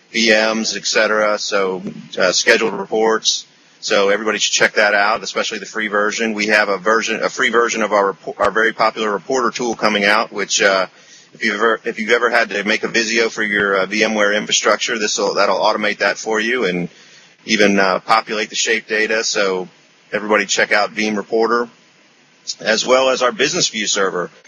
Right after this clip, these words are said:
Our Business View Server is, uh, is a tool that, uh, allows you to group your V Ms, uh, any way that you can imagine it, by topology, by application,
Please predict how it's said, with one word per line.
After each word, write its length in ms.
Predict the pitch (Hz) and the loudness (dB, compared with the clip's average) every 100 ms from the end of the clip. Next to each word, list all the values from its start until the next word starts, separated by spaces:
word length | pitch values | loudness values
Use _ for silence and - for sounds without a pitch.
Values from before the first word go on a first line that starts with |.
| - - | -14 0
Our 120 | 104 | 2
Business 320 | 107 147 156 | 2 2 -2
View 160 | 127 117 | -2 -2
Server 540 | 127 120 117 117 110 | 0 0 0 0 0
is, 420 | - 107 107 98 | 0 2 0 0
uh, 400 | 107 101 98 92 90 _ _ _ | 0 2 2 0 -4 _ _ _
is 160 | - 110 | -6 -6
a 60 | 104 | -4
tool 380 | 131 131 131 | -2 -2 -2
that, 300 | 110 107 - 110 | 2 0 2 2
uh, 340 | 104 98 92 82 _ _ | 2 2 -2 -6 _ _
allows 280 | 110 120 117 | 0 2 0
you 80 | 113 | -6
to 60 | |
group 300 | 98 123 143 - - | -6 -6 -6 -10 -16
your 160 | 110 107 | -6 -2
V 220 | 113 117 | 0 2
Ms, 480 | 110 120 131 - - | 4 2 0 -4 -4
uh, 100 | - | -2
any 440 | 101 95 101 120 123 | 0 2 0 -2 2
way 220 | 123 120 | 2 2
that 160 | 117 | 0
you 80 | 117 | -4
can 100 | 117 | -2
imagine 460 | 120 120 120 92 85 | 0 2 0 -4 -12
it, 160 | 82 | -10
by 140 | - 92 | -4 -4
topology, 840 | - - 120 117 101 117 113 107 | -2 2 2 2 -4 -6 -4 0
by 320 | 95 92 87 | 2 4 2
application, 920 | 98 98 - 123 120 - 113 110 107 | 0 -2 -2 -2 0 -2 0 0 -2